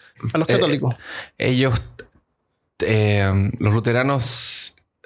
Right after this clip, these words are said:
Speaker 2: querían aproximarse más a las escrituras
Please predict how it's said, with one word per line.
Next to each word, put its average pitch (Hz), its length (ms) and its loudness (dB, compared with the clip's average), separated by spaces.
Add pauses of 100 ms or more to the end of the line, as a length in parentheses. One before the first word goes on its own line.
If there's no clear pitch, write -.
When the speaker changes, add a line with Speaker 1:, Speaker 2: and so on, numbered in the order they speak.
Speaker 2:
querían 123 440 0
aproximarse 120 800 0
más 127 440 -2
a 113 140 0
las 107 300 0
escrituras 151 960 -2